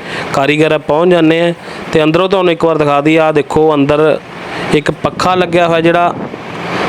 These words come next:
ਤੇ ਇਹ ਹਵਾ ਦਿੰਦਾ। ਲਾਈਟਾਂ ਰਾਤ ਨੂੰ ਵੀ ਵਿਊ ਬਹੁਤ ਵਧੀਆ ਹੋ ਜਾਂਦਾ ਹੋਣਾ, ਕਿਉਂਕਿ ਅੰਦਰ ਇੱਕ ਲਾਈਟਾਂ ਵੀ ਟੰਗੀਆਂ ਹੋਈਆਂ, ਬੱਲਬ ਲਾਏ ਹੋਏ ਆ।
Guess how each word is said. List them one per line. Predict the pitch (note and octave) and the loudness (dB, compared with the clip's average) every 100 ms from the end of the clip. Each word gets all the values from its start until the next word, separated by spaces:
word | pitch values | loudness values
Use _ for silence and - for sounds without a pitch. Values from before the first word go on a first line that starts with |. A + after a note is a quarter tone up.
| - | 0
ਤੇ | - D3+ | 2 2
ਇਹ | E3+ | 2
ਹਵਾ | C#3+ D3 | 2 2
ਦਿੰਦਾ। | D#3 D3+ D#3+ | 4 4 4
ਲਾਈਟਾਂ | D3+ C#3 C3 D#3+ D#3 | 4 2 0 -2 0
ਰਾਤ | D3 D3 | 0 2
ਨੂੰ | E3 | 2
ਵੀ | E3 | 4
ਵਿਊ | E3 F#3+ | 4 4
ਬਹੁਤ | F3 E3 D#3+ | 4 2 2
ਵਧੀਆ | E3+ F#3+ | 2 4
ਹੋ | E3 | 2
ਜਾਂਦਾ | D#3 D#3 | 4 2
ਹੋਣਾ, | D#3 | 2
ਕਿਉਂਕਿ | D#3+ E3+ F3+ | 2 2 2
ਅੰਦਰ | E3 | 2
ਇੱਕ | D#3+ D#3+ | 2 2
ਲਾਈਟਾਂ | C#3+ C3 D3+ | 0 0 0
ਵੀ | D3+ | 2
ਟੰਗੀਆਂ | D3 C#3+ C#3+ | 2 2 2
ਹੋਈਆਂ, | D3 C#3+ | 2 2
ਬੱਲਬ | C#3 D#3+ | 2 4
ਲਾਏ | E3 C3+ C#3 | 4 4 2
ਹੋਏ | D3 D#3 | 2 2
ਆ। | D#3 | 0